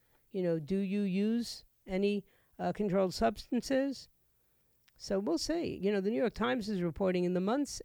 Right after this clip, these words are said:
after the court's landmark ruling that gave people a broad right to carry guns outside the home, Biden's lawyers told the Justice Department prosecutors who were investigating whether to charge Hunter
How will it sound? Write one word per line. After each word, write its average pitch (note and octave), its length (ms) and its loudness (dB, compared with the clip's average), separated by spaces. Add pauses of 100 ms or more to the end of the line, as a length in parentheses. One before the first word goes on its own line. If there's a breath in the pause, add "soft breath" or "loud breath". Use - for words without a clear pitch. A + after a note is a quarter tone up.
after G#3 320 2
the F3+ 100 -2
court's A#3+ 440 2
landmark A#3 600 2
ruling F3 560 2
that E3+ 220 -2
gave F#3 240 0
people G#3+ 340 -2
a E3 40 2
broad G#3 380 0
right G3+ 280 0
to G3+ 80 -8
carry G#3+ 360 0
guns F#3+ 300 0
outside G#3+ 500 -2
the F3+ 100 -2
home, E3+ 420 0 (440 soft breath)
Biden's A#3+ 540 0
lawyers G#3+ 500 4
told A3 300 0
the F3+ 80 0
Justice A3 480 -2
Department G3+ 600 -2
prosecutors F3 840 0 (300 soft breath)
who G#3+ 120 0
were F#3 280 2
investigating F3+ 960 0
whether F#3 300 2
to E3+ 140 -6
charge C4 680 -2 (200 soft breath)
Hunter G3 540 0